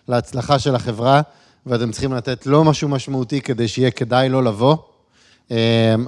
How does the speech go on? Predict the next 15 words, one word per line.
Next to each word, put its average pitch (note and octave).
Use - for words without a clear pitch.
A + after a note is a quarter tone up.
ואנחנו B2
ככה D#3+
גידלנו C#3+
את -
כל, D#3+
כל E3+
החברה, C3+
כאילו, C#3
אה, A#2
לאורך A#2+
הדרך, C3+
דאגנו C3
שיהיה C3
משהו C3
worthwhile, B2